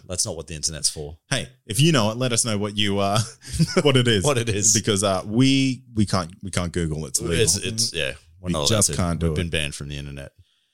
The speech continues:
Speaker 1: 'Cause I'm that one internet asshole.
Speaker 2: Yeah, you are.
Speaker 1: You know what I
Speaker 2: You,
Speaker 1: mean? If
Speaker 2: you're
Speaker 1: I
Speaker 2: on
Speaker 1: get on there, I'm just gonna start trashing people's mums and stuff.
Speaker 2: <laughs> Slamming so many mums.
Speaker 1: That's right. I can't get, <laughs> I can't get that keyboard.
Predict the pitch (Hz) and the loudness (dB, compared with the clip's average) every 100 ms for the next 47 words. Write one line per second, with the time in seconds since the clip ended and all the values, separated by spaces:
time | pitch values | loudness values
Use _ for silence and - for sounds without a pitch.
0 | _ 135 151 160 135 135 131 156 117 87 | _ 0 4 4 4 2 2 0 0 0
1 | 78 71 - 62 - - 175 147 143 220 | 0 -2 -2 -4 -10 -2 2 4 4 4
2 | 92 - 101 98 117 120 127 147 139 135 | 2 -2 -6 -2 0 2 2 2 2 2
3 | 123 147 92 87 92 - 92 - 98 - | 2 2 0 0 0 0 0 0 0 0
4 | 95 110 101 92 85 85 - 92 110 131 | 2 4 2 -2 -4 -6 -8 -4 0 0
5 | - 82 - - - 120 - - - - | 0 2 0 -2 0 2 2 0 -4 -8
6 | - 156 113 113 - - 101 107 135 123 | 0 2 2 -2 0 2 4 4 4 2
7 | 120 120 123 127 117 104 117 123 131 - | 0 0 0 0 4 4 4 2 2 2
8 | - 117 98 - - - - 98 - 113 | 2 2 2 0 -6 -4 -6 -4 -2 -2
9 | 104 107 107 - - 131 - 120 110 - | -2 -2 0 0 -2 -4 0 2 2 2
10 | 107 104 - 104 98 80 | 0 -2 -4 -4 -4 -4